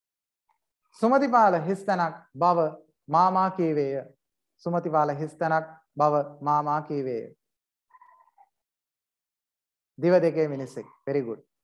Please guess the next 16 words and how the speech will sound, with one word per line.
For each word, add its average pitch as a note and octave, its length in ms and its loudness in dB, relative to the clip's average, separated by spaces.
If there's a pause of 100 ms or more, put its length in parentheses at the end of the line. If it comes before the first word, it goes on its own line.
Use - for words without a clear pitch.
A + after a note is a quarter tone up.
(420)
සිටියත් A3+ 480 0
දුකේදී G3 400 0
හැර F3 140 0
යන්නෝ E3+ 440 -2
මිතුරෝ D#3 380 -2
නෙවේති. D3 420 0 (840)
ඉතුරු D3 200 -4
වෙලා D3 200 0
තියෙන C#3 220 -6
එකයි C3 300 -4 (400)
දිවෙන් E3 300 0
දිව C#3+ 120 -2 (400)
ගාගෙන B2+ 420 -2
කියන C3+ 220 -4
එක. G#2+ 140 -16 (240)
හරි. C3 180 -2